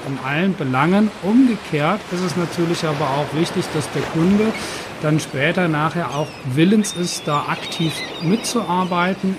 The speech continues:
Er arbeitet einmal an seinem Erfolg aktiv mit. Er kann nämlich zum Beispiel auch über solche Systeme sein aktuelles Hören bewerten. Er kann beispielsweise auch Übungen machen und über die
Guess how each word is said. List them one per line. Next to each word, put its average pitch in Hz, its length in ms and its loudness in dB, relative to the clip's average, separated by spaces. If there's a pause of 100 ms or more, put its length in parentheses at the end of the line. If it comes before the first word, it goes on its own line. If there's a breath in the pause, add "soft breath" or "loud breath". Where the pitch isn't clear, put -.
Er 139 120 -2
arbeitet 156 380 0 (100)
einmal 151 300 0
an 139 80 -2
seinem 127 460 -2
Erfolg 175 400 2 (180)
aktiv 208 520 -2
mit. 202 180 2 (280)
Er 147 60 -6
kann 151 260 -2
nämlich 151 240 -2
zum 147 200 -4
Beispiel 135 420 -4
auch 135 160 -2
über 139 260 -2
solche 135 260 0
Systeme 135 600 0
sein 127 180 -2
aktuelles 120 520 -4
Hören 127 340 -2
bewerten. 180 720 2 (400 loud breath)
Er 143 80 -4
kann 143 340 -2
beispielsweise 135 680 -4
auch 123 40 -6 (160)
Übungen 214 560 4
machen 220 480 2 (320 loud breath)
und 127 300 -6
über 151 240 -2
die 139 360 -8